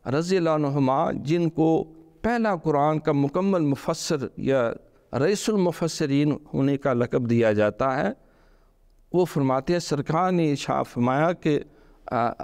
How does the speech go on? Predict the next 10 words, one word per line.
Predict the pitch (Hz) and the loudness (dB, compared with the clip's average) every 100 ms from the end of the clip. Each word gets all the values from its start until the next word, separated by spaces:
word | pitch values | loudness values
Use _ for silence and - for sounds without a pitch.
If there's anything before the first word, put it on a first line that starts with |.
| 113 | -2
राई | 120 156 185 | 0 2 0
तो | 170 151 | 0 0
रब्बी | 160 175 151 175 | 0 -2 -2 -2
अज़्ज़ा | - 131 120 117 | 0 -2 0 0
व | 104 95 | 0 0
जल", | 80 113 92 - _ _ _ - | 0 -2 -2 -14 _ _ _ -8
मैंने | 127 131 156 170 175 175 151 - | -2 0 0 0 0 0 -2 -2
अपने | 143 - 151 156 156 - - _ - - | -4 -2 -2 0 -2 -6 -20 _ -16 -4
अज़मत | 151 165 180 170 | -2 0 0 0
और | 165 | -2